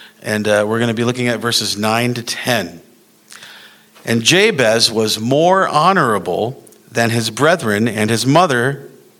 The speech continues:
called him, his name Jabez, saying, "Because I bear him with sorrow." And Jabez called on the God of Israel, saying,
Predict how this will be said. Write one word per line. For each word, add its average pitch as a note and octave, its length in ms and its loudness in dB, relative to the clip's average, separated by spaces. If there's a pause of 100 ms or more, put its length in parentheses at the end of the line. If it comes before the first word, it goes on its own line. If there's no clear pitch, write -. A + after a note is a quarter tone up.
(680)
called C3+ 500 2
him, A#2+ 440 0
his A#2+ 260 -2
name D3 260 0
Jabez, C3 580 2
saying, C3+ 440 2 (360)
"Because B2+ 320 -2
I C3+ 120 4
bear A#2+ 260 0
him A#2 140 0
with A2 120 -2
sorrow." B2+ 580 0 (400)
And A#2 180 -2
Jabez E3+ 480 2
called D#3+ 480 0
on C#3 400 0
the B2+ 100 -2
God C3 500 2
of C3 200 -4
Israel, A#2 580 -2
saying, F#2+ 600 0